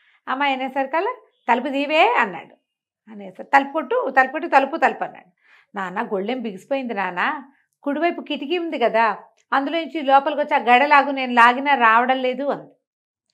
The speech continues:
తలుపుకి కుడివైపున ఒక కిటికీ ఉంది. ఆ కిటికీలోంచి ఇట్లా సగం జ్వరపడి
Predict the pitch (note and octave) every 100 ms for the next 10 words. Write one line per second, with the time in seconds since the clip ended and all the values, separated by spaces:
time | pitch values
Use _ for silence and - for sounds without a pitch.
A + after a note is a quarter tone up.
0 | _ _ _ _ _ B3 C#4 E4+ F4+ C4+
1 | - C#4 D#4 D4 C#4 D#4 D4+ C#4 A#3+ A#3+
2 | F#3 - _ _ _ _ _ _ _ _
3 | _ _ _ _ _ _ - B3 C#4 D#4+
4 | - F4+ D#4+ C#4+ C#4 C#4 C4+ C4+ A3+ -
5 | B3 B3 A3+ A3+ A#3+ G#3+ C4+ G#4+ B4+